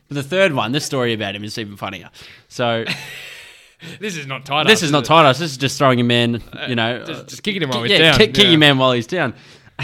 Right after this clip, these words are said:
Speaker 1: And actually, going watching a good friend of ours, Bailey.
Speaker 2: Oh, really?
Speaker 1: He was playing for the Socceroos here in Melbourne.
Speaker 2: Okay.
Speaker 1: Was a
Speaker 2: <laughs>
Speaker 1: what?
Speaker 2: This story, just, I love it.
Speaker 1: And, uh, it was at, uh, Marvel Stadium, or then as it was known, Etihad. It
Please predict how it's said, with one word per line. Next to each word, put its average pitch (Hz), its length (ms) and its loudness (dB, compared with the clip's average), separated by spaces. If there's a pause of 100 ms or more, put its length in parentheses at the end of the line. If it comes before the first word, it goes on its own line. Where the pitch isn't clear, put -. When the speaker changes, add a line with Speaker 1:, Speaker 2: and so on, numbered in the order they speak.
Speaker 1:
And - 260 -4 (240)
actually, 113 380 -10 (180)
going 104 260 -16
watching 113 240 -16
a 120 40 -14
good 117 140 -12
friend 120 180 -8
of 120 60 -6
ours, 120 140 -8
Bailey. 147 440 0 (320)
Speaker 2:
Oh, 175 240 -4
really? 139 240 -10
Speaker 1:
He 131 80 -8
was 120 100 -10
playing 127 300 -8
for 131 80 -14
the 117 60 -12
Socceroos 123 440 -12
here 117 120 -12
in 113 80 -12
Melbourne. 113 440 -14
Speaker 2:
Okay. 123 280 -14 (260)
Speaker 1:
Was 117 160 -12
a 127 220 -8 (400)
Speaker 2:
<laughs> - 500 -20
Speaker 1:
what? 127 520 -6
Speaker 2:
This 143 160 -10
story, 107 440 -14
just, 104 240 -20
I 104 80 -12
love 98 220 -16
it. 101 140 -20
Speaker 1:
And, 117 260 -4
uh, 110 400 0
it - 40 -16
was 120 120 -8
at, - 260 -6 (320)
uh, 110 120 -12
Marvel 113 340 -6
Stadium, 120 420 -10
or 107 140 -16
then 110 340 -14
as 110 140 -16
it - 40 -20
was 107 140 -18
known, 107 240 -14
Etihad. 113 440 -10
It - 40 -20